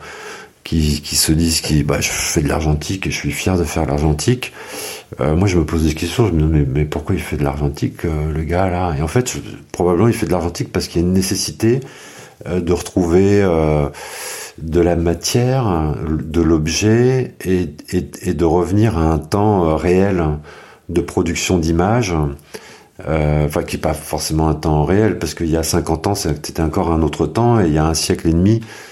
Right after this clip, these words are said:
c'était encore un autre temps. Mais en, tout, tout ça s'est accéléré, mais, euh, il y a, euh, cette, ce désir, pour ceux qui, qui veulent jouer avec les images et avec cette grammaire-là, de revenir sur des procédés anciens.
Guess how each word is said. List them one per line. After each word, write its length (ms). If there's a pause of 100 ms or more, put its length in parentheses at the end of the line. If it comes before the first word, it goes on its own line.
(180)
c'était 260
encore 260
un 100
autre 220
temps. 180
Mais 120
en, 160 (200)
tout, 120
tout 140
ça 160
s'est 200
accéléré, 640 (560)
mais, 520 (260)
euh, 100
il 80
y 80
a, 420 (160)
euh, 180 (160)
cette, 520
ce 140
désir, 800
pour 140
ceux 140
qui, 460 (220)
qui 120
veulent 180
jouer 240
avec 160
les 200
images 360 (380)
et 100
avec 160
cette 160
grammaire-là, 640 (480)
de 140
revenir 440
sur 160
des 120
procédés 440
anciens. 400